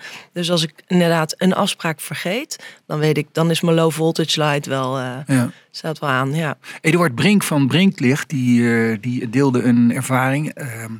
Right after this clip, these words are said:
Speaker 2: hij reist heel veel voor zijn werk en, eh, hij probeert dan heel erg in het hier en nu te zijn. En hij, hij pro-, probeerde lange tijd zowel dan zijn bedrijf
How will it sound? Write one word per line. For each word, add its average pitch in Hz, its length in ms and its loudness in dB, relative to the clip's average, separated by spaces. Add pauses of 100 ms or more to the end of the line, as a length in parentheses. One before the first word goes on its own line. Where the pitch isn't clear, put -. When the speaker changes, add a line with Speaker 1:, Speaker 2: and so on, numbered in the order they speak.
Speaker 2:
hij 131 180 -4
reist 135 320 0
heel 160 160 2
veel 165 300 -2
voor 147 180 -6
zijn 139 200 -4
werk 180 380 -2
en, 135 400 -2
eh, 120 400 -4 (240)
hij 131 160 -4
probeert 147 520 0
dan 139 120 2
heel 165 260 2
erg 147 240 -2
in 151 120 -4
het 127 100 0
hier 143 300 0
en 135 140 2
nu 165 180 2 (360)
te 135 160 0
zijn. 113 360 0
En 123 160 2 (260)
hij, 127 220 2 (180)
hij - 280 -10
pro-, 135 340 -6
probeerde 143 420 0
lange 156 360 2
tijd 160 460 -2 (220)
zowel 151 500 2
dan 151 180 0
zijn 135 140 0
bedrijf 127 520 -2